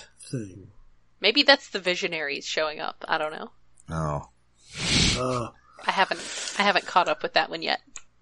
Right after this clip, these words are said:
Speaker 3: No, no, neither have I. I'm, I'm holding out for Transformers versus Inhumanoids.
Speaker 1: Oh, yes, that's
Speaker 2: Yes.
Speaker 1: what I want. Just, just do that. It's Pacific Rim, only slightly smaller scale.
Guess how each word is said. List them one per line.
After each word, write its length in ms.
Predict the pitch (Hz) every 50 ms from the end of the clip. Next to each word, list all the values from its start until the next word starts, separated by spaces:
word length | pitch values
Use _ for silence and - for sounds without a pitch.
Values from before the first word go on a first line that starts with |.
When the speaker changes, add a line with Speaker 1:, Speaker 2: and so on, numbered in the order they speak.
| _ -
Speaker 3:
No, 180 | 82 82 85 85
no, 220 | 82 85 92 92
neither 220 | 95 104 107 98 95
have 100 | 87 98
I. 80 | 92 92
I'm, 140 | 92 92
I'm 100 | 95 95
holding 260 | 90 - 107 92 85 90
out 140 | 87 90
for 220 | - - 87 82 80
Transformers 600 | - - 90 85 - - - 90 85 85 82 78
versus 340 | 80 82 80 82 87 80 -
Inhumanoids. 920 | 78 85 - - 85 82 78 78 78 78 78 78 78 71 - - - - - - - - - - - - - - - - - -
Speaker 1:
Oh, 220 | - 160 170 175 175
yes, 760 | 160 180 185 185 196 202 202 202 202 208 208 220 220 - -
that's 20 |
Speaker 2:
Yes. 240 | 175 156 151 151 165 190
Speaker 1:
what 80 | 190
I 20 | 170 160
want. 160 | 135 117 - _ _ _ _ _ - - - - - _ _ _ _ _ _ _ _ _ _ _ _ _ -
Just, 260 | 254 233 - - - -
just 180 | 302 277 -
do 120 | 320 311 285
that. 240 | 320 320 302 277 202
It's 140 | 170 - -
Pacific 480 | - 226 - - 240 - 285 247 -
Rim, 320 | 269 294 311 277 233 208 196
only 400 | 196 202 202 196 196 180 170 - _ -
slightly 360 | - - - 208 208 190 190 165
smaller 320 | - - 202 190 196 190
scale. 520 | - - - 247 220 190 160 120 - -